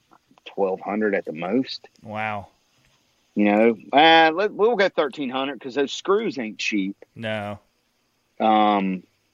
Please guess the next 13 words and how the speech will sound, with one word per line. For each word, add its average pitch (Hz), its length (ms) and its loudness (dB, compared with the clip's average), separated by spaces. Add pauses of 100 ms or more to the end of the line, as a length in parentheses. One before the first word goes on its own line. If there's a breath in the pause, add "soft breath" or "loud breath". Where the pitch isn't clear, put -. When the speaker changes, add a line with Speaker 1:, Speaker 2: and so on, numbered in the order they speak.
(500)
Speaker 2:
Carpet 127 400 -4
ain't 107 160 -6
the 104 60 -14
cheapest 104 420 -12
either, 107 240 -6
but 104 120 -6
it 110 100 -4
ain't 98 180 -8
bad. 107 320 -2
Speaker 1:
No, 165 260 6
it 190 140 4
was, 196 260 -14
yeah, 175 300 -4